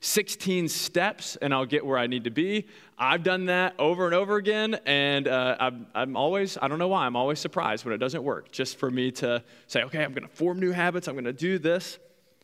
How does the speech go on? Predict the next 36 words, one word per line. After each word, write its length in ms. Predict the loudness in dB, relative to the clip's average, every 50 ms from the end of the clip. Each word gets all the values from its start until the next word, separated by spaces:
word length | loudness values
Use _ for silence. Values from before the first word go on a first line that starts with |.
| _ _ _ _ _ _ _ _ _ _ _ _ -16
It 120 | -16 -10 -4
takes 260 | -4 -4 -4 -4 -8
grace. 560 | -10 -12 -12 -8 -8 -8 -8 -8 -8 -8 -4
It 40 | -2
takes 220 | -2 -2 -2 -2
the 100 | -6 -6
grace 440 | -4 -2 0 0 2 2 0 -2 -6
of 140 | -8 -4 -2
God. 260 | -2 0 0 0 -2
It 60 | -4
takes 320 | -4 -6 -6 -6 -6 -12 -14 -18 -20 -20 -18 -16 -16 -16 _
prayer. 460 | -16 -14 -12 -10 -6 -4 -2 -2 -2 -2
"Lord, 440 | -2 -2 -2 0 0 0 -2 -4 -6
change, 640 | -6 -2 0 0 0 0 0 0 -2 -2 -4 -6 -6
change 360 | -2 0 0 0 0 0 -2
my 120 | -2 -2
mind, 400 | 0 0 0 0 0 0 -2 -4
change 520 | -4 -4 -2 -2 0 -2 -2 -2 -4 -6 -10 -14 -20 -20 -20 -20 -20 _ -8
my 100 | -6 -6
heart." 480 | -6 -6 -2 0 0 2 2 0 -2 -6 _ _ _ _ _ _ _ _ _ _ _ _ _ _ _ _ _ _ -18 -12
It's 120 | -6 -2
not 180 | -2 -2 -2 -2
pull 200 | -2 -2 0 0
yourself 400 | 0 0 -2 0 -2 -2 0 0
up 120 | -2 -2 0
by 100 | 0 0
your 180 | 0 0 0
own 300 | 0 0 0 -2 -2 -4 -6 -12 -20 _ _ _ _ _ _ -4
bootstraps. 680 | -2 -2 -2 -4 -6 -4 -2 -2 -2 -2 -4 -4 -4
It's, 300 | -4 -4 -4 -8 -10 -10 _ _ _ _ _ -10 -4
"Lord, 320 | -2 -2 -2 -2 -4 -8
captivate 800 | -10 -8 -6 -4 -6 -6 -4 -4 -4 -2 0 0 0 -2 -2 -4
me 420 | -2 -2 0 0 2 2 0 0
by 260 | 0 -2 -2 0 0
your 220 | 0 0 0 -2 -4
glory 720 | -4 -6 -4 -2 0 0 0 0 0 0 0 -2 -4